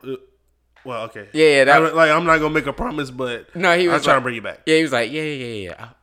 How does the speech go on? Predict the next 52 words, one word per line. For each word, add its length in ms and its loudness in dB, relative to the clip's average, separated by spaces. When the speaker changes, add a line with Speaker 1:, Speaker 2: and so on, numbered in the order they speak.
Speaker 2:
I'll 80 -10
do 100 -12
my 120 -8
best." 320 -16
Speaker 1:
Mm-hmm. 180 -4
Speaker 2:
Yeah, 120 -6
yeah. 160 -14
And 100 -4
then 60 -2
he 240 4
was 100 -2
just 140 -6
Speaker 1:
<laughs> 80 0
Speaker 2:
like, 120 -2
"That 160 0
was 140 -10
the 120 -6
worst, 540 -8
uh, 340 -8
Speaker 1:
Promise 440 -6
ever. 140 -2
Speaker 2:
ever." 200 0
Yeah, 180 4
because 240 -2
Speaker 1:
Yeah. 60 0
Speaker 2:
he 40 0
really 220 4
didn't 260 -4
care. 240 0
He 80 -6
was 140 -10
like, 220 -6
"Yeah, 100 -8
yeah. 240 -6
Oh, 160 -12
Speaker 1:
Yeah. 260 -4
Speaker 2:
okay, 260 -4
yeah." 160 -10
Uh, 80 -8
and 120 -2
then 120 0
he 60 6
Speaker 1:
<laughs> 120 2
Speaker 2:
tried 280 2
to 60 -6
muster 460 -4
up 140 -6
some, 240 -10
like, 260 -4
empathy, 420 -6
like, 300 -4
"I'll, 160 -18